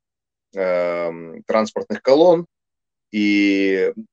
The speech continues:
их, так сказать, конкуренты сливают информацию евреям о том, что вот происходит, и наоборот.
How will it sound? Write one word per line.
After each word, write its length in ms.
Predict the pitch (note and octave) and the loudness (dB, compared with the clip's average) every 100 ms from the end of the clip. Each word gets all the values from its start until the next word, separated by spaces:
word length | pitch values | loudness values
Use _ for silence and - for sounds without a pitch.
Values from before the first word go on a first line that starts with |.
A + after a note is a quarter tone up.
| _ | _
их, 340 | C3+ C3 - - | -8 -6 -8 -8
так 120 | A#2+ | -8
сказать, 340 | - A2+ G2+ - | -2 -2 -2 0
конкуренты 760 | - A#2 C3+ D#3 D#3 C3+ A#2+ | 2 2 4 4 4 2 -2
сливают 540 | A2 A2 A2 B2+ A#2 A2 | -2 -2 2 4 4 0
информацию 960 | A2 A2 A#2 A2+ - G2+ G2 G2 F#2+ | -6 -2 0 -2 -2 0 4 6 4
евреям 460 | A2 G#2 A#2+ B2+ A2+ | 2 -4 -2 -2 -2
о 80 | G2 | -4
том, 200 | A2 G#2 | -4 -6
что 160 | - F#2+ | -8 -10
вот 100 | F#2 _ - | -10 _ -14
происходит, 460 | F#2+ - B2 A2 | -12 -2 -2 0
и 40 | C3+ | 0
наоборот. 500 | B2+ A#2 A#2 G2 | 2 6 6 4